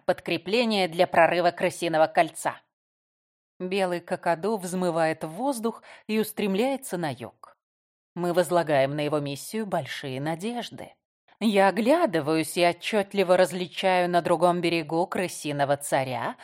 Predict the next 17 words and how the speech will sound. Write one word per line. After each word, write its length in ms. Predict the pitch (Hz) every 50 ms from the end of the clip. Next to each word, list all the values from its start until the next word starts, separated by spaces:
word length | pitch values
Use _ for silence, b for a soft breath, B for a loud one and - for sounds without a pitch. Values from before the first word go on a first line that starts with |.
| B B B B
уставившегося 960 | 170 165 - - - 165 147 147 151 151 - - - 165 151 151 - - 170
на 160 | 165 160 156
меня 380 | 156 156 156 156 156 156 185 240
с 120 | - -
явной 440 | 240 214 247 269 294 285 294 294 285
насмешкой. 840 | 269 269 262 262 - - 202 165 127 - - - - - 123 104 _ _ _ _ _ _ _ _ _ _ _ _ _ _ _ _ _
Реагирую 600 | - 180 180 170 165 165 165 180 170 170 165 170
на 140 | 175 170 170
это 160 | 170 - 185
сугубо 420 | 170 - 202 185 170 180 170 185 175
по-человечески, 1120 | - 196 190 - - 226 226 233 233 262 302 277 - - - - - - - - - - - B B B B B
презрительной 800 | 269 262 254 233 262 285 294 302 - - 285 262 262 262 254 254
выходкой, 640 | 247 285 339 330 - - 143 - - - - 151 147
которую 540 | - - 185 170 - - 175 165 160 160 156
подсмотрела 760 | 160 - 175 - - - 185 175 170 - 208 220 208 202 190
по 140 | 190 - 214
телевизору. 720 | - - 214 185 185 151 135 135 127 120 143 135 139 139